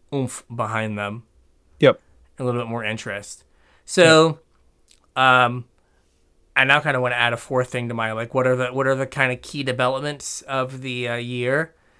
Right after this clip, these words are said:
Speaker 2: Well,
Speaker 1: And the
Speaker 2: sure,
Speaker 1: fir-,
Speaker 2: add a fourth thing.
Speaker 1: We'll add a fourth thing here. We'll get to that in a second. So the first
Speaker 2: Okay.
Speaker 1: is we got a new card type.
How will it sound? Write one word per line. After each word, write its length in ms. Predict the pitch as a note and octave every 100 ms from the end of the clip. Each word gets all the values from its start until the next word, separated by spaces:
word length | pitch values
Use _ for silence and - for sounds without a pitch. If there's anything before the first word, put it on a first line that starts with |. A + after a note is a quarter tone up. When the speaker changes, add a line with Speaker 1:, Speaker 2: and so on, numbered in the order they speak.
| _ _
Speaker 2:
Well, 100 | -
Speaker 1:
And 80 | C#3
the 20 |
Speaker 2:
sure, 140 | C#3 E3+
Speaker 1:
fir-, 100 | C3
Speaker 2:
add 80 | C3+
a 40 |
fourth 300 | - D#3 C3
thing. 220 | F3 F3+
Speaker 1:
We'll 220 | C#3 C#3+
add 160 | C#3+ D3+
a 40 |
fourth 260 | D3 C#3+ C3+
thing 200 | D3+ B2+
here. 160 | A#2 G#2
We'll 100 | A#2+
get 180 | C3 -
to 80 |
that 140 | B2 A#2+
in 40 |
a 60 | A2
second. 300 | B2+ G#2+ A2 C3
So 140 | C#3
the 80 | D3
first 300 | C#3 D#3+ F#3+ D#3
Speaker 2:
Okay. 40 | C#3+
Speaker 1:
is 140 | D3 - - _ _
we 100 | F#3+
got 140 | A3+ A#3
a 20 |
new 140 | A#3+ A#3+
card 260 | A3+ A#3+
type. 240 | - F#2+